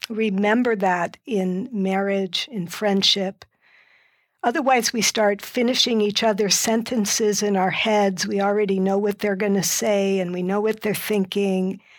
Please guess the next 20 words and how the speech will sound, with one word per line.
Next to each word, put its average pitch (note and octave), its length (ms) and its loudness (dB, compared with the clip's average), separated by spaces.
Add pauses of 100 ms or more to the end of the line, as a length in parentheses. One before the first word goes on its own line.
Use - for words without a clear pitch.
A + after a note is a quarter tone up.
(340)
And A#3 120 -2
we C4+ 80 2
don't D#4 220 0
leave B3+ 280 0
room C4 180 2
for A#3 260 -2 (240)
possibility A3+ 800 0
for, F#3+ 360 -8
for G#3+ 120 -6
life G3 300 2
to F#3+ 400 -4
surprise G#3 720 0
us. - 380 -8 (1120)
So A#3+ 160 2
if A3 100 -2
we B3+ 80 0
wanna C4 320 4
also A#3 440 2
keep G#3+ 360 -4
romance G3 880 0